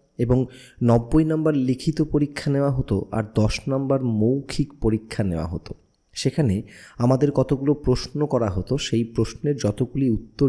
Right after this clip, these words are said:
দিতে পারতাম, ঠিক ততগুলি নাম্বার আমরা পেতাম। এখন ইন্টারভিউ সম্বন্ধে আমাদের সেই মৌখিক পরীক্ষার ধারণাটা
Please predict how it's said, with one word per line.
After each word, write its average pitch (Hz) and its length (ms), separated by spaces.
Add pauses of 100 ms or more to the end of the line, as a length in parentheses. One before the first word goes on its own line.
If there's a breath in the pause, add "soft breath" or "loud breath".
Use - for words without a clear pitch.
দিতে 113 260
পারতাম, 113 420 (420 loud breath)
ঠিক 151 240
ততগুলি 131 500
নাম্বার 117 420
আমরা 117 220
পেতাম। 78 320 (840 soft breath)
এখন 156 220 (140)
ইন্টারভিউ 160 580
সম্বন্ধে 160 680
আমাদের 120 300
সেই 139 260 (100)
মৌখিক 143 560 (140)
পরীক্ষার 135 580 (160)
ধারণাটা 123 680